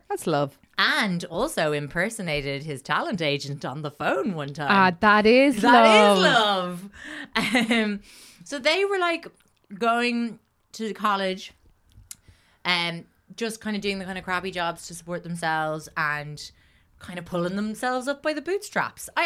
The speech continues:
Speaker 2: actually really was like, "You guys are plucky. I fucking like you two."
Speaker 1: Yeah.
Speaker 2: And, um, then basically it all kind of turned when Jared Threatin was about, uh, twenty.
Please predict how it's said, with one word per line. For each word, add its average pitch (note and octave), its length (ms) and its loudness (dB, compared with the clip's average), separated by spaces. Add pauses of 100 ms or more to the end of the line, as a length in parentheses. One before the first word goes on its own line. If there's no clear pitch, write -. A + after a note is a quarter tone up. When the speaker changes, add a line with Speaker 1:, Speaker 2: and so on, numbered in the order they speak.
Speaker 2:
actually F#4 320 -4
really D4+ 300 -10
was A#3+ 160 -10
like, C4+ 220 -8
"You F#4+ 80 -10
guys A4+ 240 -4
are A4 80 -4
plucky. C4+ 480 -4
I G#3+ 60 -8
fucking F#4 320 -10
like D#4 260 -6
you D#4+ 100 -6
two." C#3+ 300 -12 (100)
Speaker 1:
Yeah. G#4+ 220 2 (200)
Speaker 2:
And, G3 420 0 (720)
um, E3+ 420 -2 (480)
then A3 440 2 (100)
basically G3+ 380 -2
it F3+ 60 0
all G3+ 140 0
kind A3+ 140 -6
of A3 80 -2
turned F3 320 -2
when D#3+ 380 -4
Jared D#3+ 360 -2
Threatin D3+ 440 -6
was D3 140 -10
about, D3+ 420 -6
uh, D3+ 220 -2
twenty. G3 640 -6